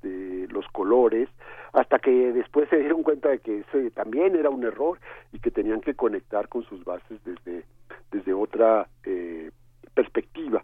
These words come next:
desde otra perspectiva que de alguna manera, eh, pues, eh, generara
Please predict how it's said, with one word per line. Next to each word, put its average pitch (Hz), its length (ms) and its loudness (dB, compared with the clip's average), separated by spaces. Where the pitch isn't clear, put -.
desde 110 180 -2
otra 151 160 4
perspectiva 160 580 0
que 151 120 -4
de 113 80 4
alguna 101 280 -4
manera, 104 540 -6
eh, 95 440 -2
pues, 101 200 -2
eh, - 360 -12
generara 113 720 4